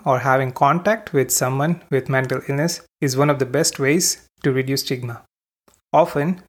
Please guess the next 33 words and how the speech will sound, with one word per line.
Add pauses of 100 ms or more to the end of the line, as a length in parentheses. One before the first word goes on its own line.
we
think
that
no
one
I
know
has
mental
illness. (560)
But
that
is
not
true. (460)
According
to
National
Alliance
of
Mental
Illness, (120)
also
known
as
nami,
which
stands
for
N
A
M
I,